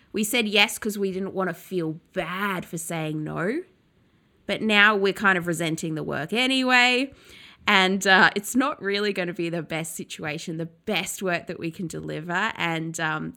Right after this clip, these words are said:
the best kind of, like, energy that we're putting behind it either, is it? So also keep that one in mind, is that we think that saying yes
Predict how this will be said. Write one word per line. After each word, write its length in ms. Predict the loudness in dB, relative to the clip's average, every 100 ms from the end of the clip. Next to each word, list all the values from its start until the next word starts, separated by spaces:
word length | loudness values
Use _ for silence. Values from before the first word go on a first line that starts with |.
| _
the 100 | -2
best 280 | 0 0 -2
kind 200 | -4 0
of, 40 |
like, 160 | 0 0
energy 340 | -2 -2 -2 -6
that 160 | -6
we're 80 | -8
putting 320 | -6 -4 -4
behind 400 | -6 -4 -4 -4
it 140 | -6 -6
either, 240 | -6 -8
is 260 | -8 -8 -10
it? 220 | -14 _ _
So 200 | -6 -4
also 320 | -2 -2 -4 -4
keep 220 | -4 0
that 180 | 0 0
one 120 | -2
in 160 | 0
mind, 560 | -2 -4 -6 -6 -8 -10 _ -20 _ _
is 220 | -2 -2
that 200 | -2 -2
we 120 | 0 -4
think 480 | -2 -4 -4 -12
that 160 | -10 -10
saying 420 | -6 -4 -2 -4 -2
yes 380 | -4 -4 -8